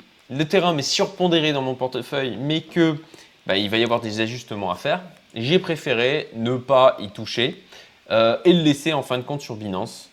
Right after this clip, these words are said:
Voilà, alors c'est minable, hein, zéro virgule vingt-quatre pour cent, mais, euh, mieux vaut être, euh, avoir un zéro virgule vingt-quatre pour cent que zéro.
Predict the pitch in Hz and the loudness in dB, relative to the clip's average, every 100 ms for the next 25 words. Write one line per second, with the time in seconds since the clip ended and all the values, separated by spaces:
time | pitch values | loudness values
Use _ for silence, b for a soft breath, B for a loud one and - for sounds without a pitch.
0 | _ 87 85 85 87 90 85 90 - 90 | _ -4 0 0 -2 -4 -6 -8 -10 -10
1 | 92 101 107 135 107 104 98 95 101 98 | -8 -2 0 0 -2 -4 -4 -2 -4 -4
2 | 98 95 95 98 95 - 139 117 87 87 | -6 -8 -8 -10 -12 -8 -8 -4 -4 -4
3 | 87 95 113 113 110 120 120 104 95 - | -6 -4 -2 -2 -2 -2 0 0 -4 -4
4 | 90 90 90 B B B - 98 107 107 | 0 2 0 B B B -6 2 2 4
5 | 117 117 117 110 104 - _ 107 110 120 | 2 2 0 -2 -8 -16 _ -6 -4 -4
6 | 107 113 - 127 - 117 110 107 107 135 | -8 -10 -6 -6 -2 -2 -2 -2 0 0
7 | 185 | -2